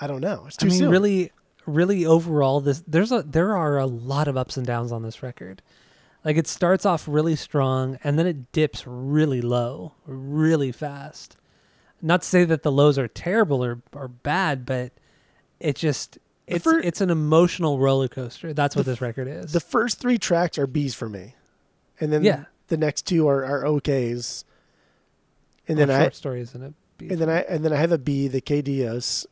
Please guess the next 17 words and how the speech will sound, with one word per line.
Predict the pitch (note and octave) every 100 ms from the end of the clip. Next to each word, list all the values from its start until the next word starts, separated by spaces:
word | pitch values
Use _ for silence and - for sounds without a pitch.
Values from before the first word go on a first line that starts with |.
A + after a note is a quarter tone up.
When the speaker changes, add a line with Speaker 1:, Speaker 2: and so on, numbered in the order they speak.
| -
Speaker 1:
and | C#3+
then | C3+
I |
have | B2+ A#2
one, | C3 C3+
two, | C#3 - C3+ B2
three, | - C3 B2 B2 B2 - _
three, | - D#3+ D#3 D#3+
three | - D3 D3+
okays, | C#3 C3+ C3 B2 A#2+ B2 - _ _ _ _ -
and | D#3
then | C3
a | B2+
B, | C3+ D3 C3 C3 C3+
and | A#2+
then | A2+
two | -